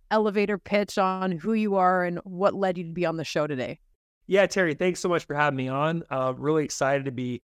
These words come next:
Speaker 2: connecting with you here and, uh, sharing value with your audience. Yeah, no, so I started my real estate journey, uh, ten years ago. Uh, my wife and I started the business together, only we weren't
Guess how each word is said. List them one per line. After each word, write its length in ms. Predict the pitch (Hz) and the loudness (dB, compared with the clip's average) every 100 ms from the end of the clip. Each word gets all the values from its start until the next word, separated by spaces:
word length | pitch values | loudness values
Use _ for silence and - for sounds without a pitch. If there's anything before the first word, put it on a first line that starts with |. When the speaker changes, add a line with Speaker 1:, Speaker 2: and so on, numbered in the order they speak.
| _ | _
Speaker 2:
connecting 380 | - 185 185 185 | 0 0 2 2
with 140 | 180 | 2
you 60 | 175 | 0
here 380 | 165 175 180 175 | 0 2 2 0
and, 300 | 139 135 135 | -2 -2 -2
uh, 160 | 127 | -2
sharing 300 | 123 147 135 | -2 -2 0
value 260 | 131 135 139 | 0 2 0
with 80 | 123 | 0
your 140 | 123 | -2
audience. 560 | 113 135 151 180 170 - _ _ _ | 0 0 0 -2 -6 -12 _ _ _
Yeah, 240 | 180 247 220 | 0 4 4
no, 180 | 208 | 2
so 380 | 180 - 180 170 - | 0 2 2 0 -4
I 160 | 160 | -2
started 320 | 196 214 208 185 | -2 0 -2 0
my 80 | |
real 180 | 180 175 | 0 0
estate 300 | 175 - 170 | -2 0 0
journey, 480 | 151 151 151 156 143 - | 0 0 0 -2 -6 -6
uh, 280 | 139 139 135 | -4 -2 -4
ten 240 | - 175 170 | -2 0 2
years 220 | 165 143 | 0 0
ago. 340 | 139 135 165 - - | 0 0 -2 -4 -8
Uh, 160 | 135 | -4
my 100 | 131 | -2
wife 300 | 131 147 160 | 0 0 2
and 100 | 151 | 0
I 280 | 143 143 143 _ - | 0 0 -2 _ -8
started 300 | - 143 135 | 0 2 2
the 60 | |
business 320 | 131 135 135 | -2 -2 -4
together, 540 | - 127 127 135 165 156 | -6 -2 0 0 0 -2
only 340 | 139 135 131 123 | -4 -4 -6 -8
we 100 | 135 | -6
weren't 300 | 135 131 | -2 -2